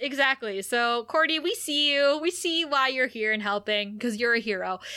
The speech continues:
Xander <laughs> breaks in through the window, very easily, I might add, and says that Buffy could be in trouble.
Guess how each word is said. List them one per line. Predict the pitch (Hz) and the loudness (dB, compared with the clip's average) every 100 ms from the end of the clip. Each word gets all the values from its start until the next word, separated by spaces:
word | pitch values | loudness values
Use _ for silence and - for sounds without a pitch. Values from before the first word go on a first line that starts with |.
| - - | -14 -2
Xander | 269 381 440 427 | 2 4 2 -2
<laughs> | |
breaks | 311 330 - 294 | -2 -2 0 0
in | 277 | 0
through | 285 269 | 0 -2
the | |
window, | 247 226 220 | 0 2 2
very | 214 339 269 | 2 0 0
easily, | 220 208 202 | -4 -2 -2
I | 190 | -2
might | 180 185 | -4 -4
add, | 180 180 - - - | -4 -6 -12 -10 -2
and | 277 277 | 0 0
says | 320 311 311 | 2 2 4
that | 277 - | 0 2
Buffy | 247 247 | 0 0
could | 254 202 | -4 -2
be | 208 | -2
in | |
trouble. | 196 - 269 262 262 | -2 -2 0 0 0